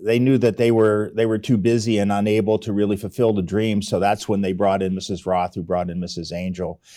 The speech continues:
And since that time, of course, we, uh, thrived in, uh,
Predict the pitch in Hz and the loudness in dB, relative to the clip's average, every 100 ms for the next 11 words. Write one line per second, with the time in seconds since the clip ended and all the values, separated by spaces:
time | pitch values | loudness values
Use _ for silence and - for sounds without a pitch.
0 | - - 123 135 135 120 - 156 156 127 | -20 -8 2 4 4 2 2 2 4 2
1 | 135 - 123 120 123 113 113 110 110 107 | 2 0 0 2 0 -2 0 0 0 -2
2 | 113 113 117 117 - 92 - 117 110 120 | 0 0 0 -4 -2 -4 0 2 4 4
3 | 127 113 107 107 104 104 101 98 87 | 4 2 2 2 0 2 2 2 -2